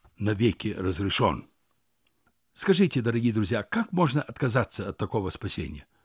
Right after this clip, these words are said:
Оно не только дается даром, и притом с полной гарантией, что потерять ты его больше никогда не можешь,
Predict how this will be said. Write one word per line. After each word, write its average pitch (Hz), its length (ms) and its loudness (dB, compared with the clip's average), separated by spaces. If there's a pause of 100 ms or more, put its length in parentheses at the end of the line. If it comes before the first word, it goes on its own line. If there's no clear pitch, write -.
(340)
Оно 147 220 6
не 151 120 6
только 170 300 2
дается 160 440 2
даром, 147 440 2 (240)
и 147 120 2
притом 151 360 2
с - 120 -2
полной 170 400 4
гарантией, 160 720 6 (200)
что 147 400 2 (120)
потерять 156 600 6
ты 156 80 6
его 135 500 4 (160)
больше 139 440 6
никогда 131 460 4
не 110 120 4
можешь, 131 500 4